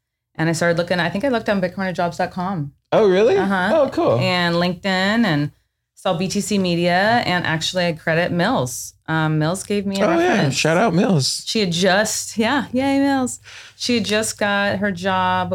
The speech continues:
Speaker 1: with, um, Mike Germano and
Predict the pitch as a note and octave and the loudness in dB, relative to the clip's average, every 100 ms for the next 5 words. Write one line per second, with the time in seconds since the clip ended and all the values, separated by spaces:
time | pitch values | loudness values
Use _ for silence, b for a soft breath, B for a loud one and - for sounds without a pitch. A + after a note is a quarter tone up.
0 | E3+ E3 E3+ E3 E3 D#3+ - E3+ E3 D#3+ | -6 -2 0 2 0 -4 -10 -6 -2 -2
1 | D#3 D#3 D#3 D3+ _ - - E3+ E3 F#3 | -2 -4 -6 -12 _ -16 -6 -4 -2 -2
2 | G3 F3 E3 E3 E3 E3 E3+ F3+ - D#3+ | 0 2 2 2 2 2 2 0 -2 0
3 | D#3 D#3 D3+ D3+ | 0 0 0 -2